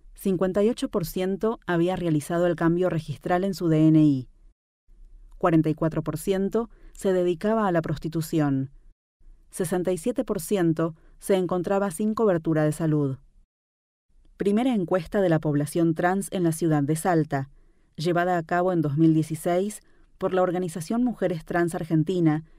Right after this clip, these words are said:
y el Observatorio de Violencia contra las Mujeres Rosana Alderete, que luego fue ampliado en dos mil dieciocho. Entre los resultados se señala que el sesenta y siete por ciento de las personas encuestadas en dos mil dieciséis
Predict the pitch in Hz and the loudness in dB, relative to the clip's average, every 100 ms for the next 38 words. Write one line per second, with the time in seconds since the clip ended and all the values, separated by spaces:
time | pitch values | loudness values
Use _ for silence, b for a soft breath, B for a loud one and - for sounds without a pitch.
0 | b b 185 180 170 180 180 175 185 226 | b b 0 0 0 0 0 0 0 2
1 | 190 160 156 160 165 180 170 160 151 147 | 2 4 4 4 2 0 0 0 0 0
2 | 147 - 170 175 165 - - 160 175 160 | -2 -2 -2 -2 -4 -10 -6 -4 0 2
3 | 160 151 151 175 165 156 147 b b b | 4 2 2 0 0 -2 -4 b b b
4 | - 196 196 220 220 - 190 180 170 170 | -2 2 4 2 -2 -4 -4 -2 -2 0
5 | 175 180 165 147 151 147 151 180 156 139 | 0 0 0 2 2 2 -2 -2 -2 -2
6 | 143 135 - - _ _ - - _ - | -8 -8 -12 -20 _ _ -20 -20 _ -20
7 | - _ _ _ _ _ - - _ - | -20 _ _ _ _ _ -20 -20 _ -20
8 | - 196 196 202 202 220 233 214 254 269 | -6 -2 0 2 0 -2 -2 -2 -2 -2
9 | - 175 175 160 156 180 170 175 135 - | -4 -6 0 2 4 2 -2 -4 -4 -8
10 | _ _ - _ _ _ _ _ - 185 | _ _ -20 _ _ _ _ _ -6 -6
11 | 170 160 156 151 147 165 160 165 156 - | -4 -2 0 0 -2 -2 -2 -4 -4 -2
12 | 185 170 156 147 143 151 - 175 165 165 | -2 0 0 0 -4 -6 -2 0 0 0
13 | 160 160 - 180 165 156 - 170 156 147 | -2 -4 -2 0 2 0 -4 -2 0 2
14 | 160 156 160 165 - 196 170 180 - | 2 2 0 -2 -2 0 0 -2 -8